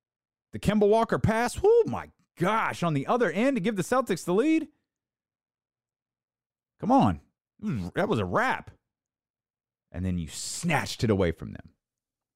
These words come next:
I mean, when you're up three oh, you're thinking about the next round.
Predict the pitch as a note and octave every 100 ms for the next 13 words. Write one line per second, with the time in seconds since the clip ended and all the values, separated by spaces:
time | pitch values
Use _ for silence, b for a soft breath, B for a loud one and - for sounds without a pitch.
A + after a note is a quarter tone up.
0 | _ _ - D3 D#3+ C#3 D#3+ D#4+ C#4 G#3+
1 | - G3 F3 D3+ A#2+ C#3 D#3 D#3+ C3+ A#2
2 | G#2 G2+ - F#2+ F2 - G2+ E2 A#1+